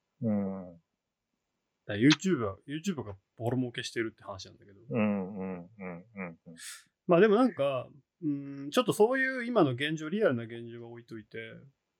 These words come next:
Speaker 2: なんかコミュニケーションとしてとても面白いなと思って見てるんだよね。あっち見た？あのさ、
Speaker 1: うん。
Speaker 2: あの、ライブの方じゃなくてさ、動画の方見た？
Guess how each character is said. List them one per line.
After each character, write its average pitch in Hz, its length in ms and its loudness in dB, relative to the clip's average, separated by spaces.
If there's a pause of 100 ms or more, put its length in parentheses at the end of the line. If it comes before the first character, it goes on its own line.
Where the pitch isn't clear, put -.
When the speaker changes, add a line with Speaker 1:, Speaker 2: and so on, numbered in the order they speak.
(220)
Speaker 2:
な 247 80 2
ん 247 80 4
か 165 100 2
コ 185 160 2
ミ 226 60 0
ュ - 20 2
ニ 269 140 4
ケ 269 80 -8
ー 262 40 -8
シ 247 120 -8
ョ - 20 -10
ン 226 60 -12
と 214 100 -6
し 208 80 -6
て 180 100 -2
と 175 140 -10
て 175 80 -16
も 175 140 -10
面 165 120 -12
白 165 260 -8
い 139 100 -14
な 117 80 -4
と 107 260 -12
思 101 100 -20
っ 104 40 -20 (160)
て 117 240 -6 (960)
見 117 100 0
て - 80 -6
る 90 140 -10
ん 90 80 -20
だ - 80 -20
よ - 40 -20
ね。 135 120 4
あ 160 60 10
っ 170 100 4
ち 320 120 6
見 285 120 8
た？ 104 100 -10
あ - 20 -8
の 110 160 -4
さ、 98 240 -4 (120)
Speaker 1:
う - 20 -20
ん。 107 40 -20
Speaker 2:
あ 104 40 -20
の、 101 100 -18 (720)
ラ 220 180 12
イ 277 60 10
ブ 262 120 4
の 247 100 2
方 214 180 8
じ 131 80 0
ゃ 113 60 -6
な 113 100 -12
く - 120 -20
て 104 100 -18
さ、 104 260 -8 (100)
動 170 200 10
画 190 140 8
の 185 40 2
方 170 160 4
見 113 220 4
た？ - 80 -16